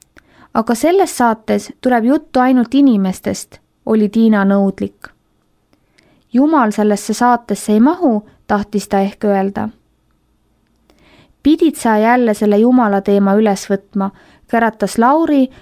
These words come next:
kui pärast otsesaadet paar talle helistasin. "Ma kuulsin, et sa teed kodus Laurile kõva ajuloputust. Tead,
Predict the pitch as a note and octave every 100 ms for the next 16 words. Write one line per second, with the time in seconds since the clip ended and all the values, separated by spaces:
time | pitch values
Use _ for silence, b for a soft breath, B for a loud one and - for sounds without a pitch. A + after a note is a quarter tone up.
0 | _ - A#3+ D#4+ F4+ - C4 D4+ - C#4
1 | B3+ A#3 G#3 G3+ A#3 B3+ B3+ A#3+ G3+ G3+
2 | G#3 G#3 G3 - G3 - G3 G3+ _ _
3 | _ _ _ _ _ _ _ _ _ b
4 | b b b G#3+ G#3+ D4 D4+ B3+ B3 A3
5 | B B B A#3+ C#4+ D4 E4 - D#4+ E4
6 | C#4+ C#4+ D#4 E4 D4 C4 A#3+ C#4+ C#4+ C#4+
7 | E4+ C#4 G#3 F#3+ G3 - G3 G3 - -
8 | _ _ - B3+ A3+ G3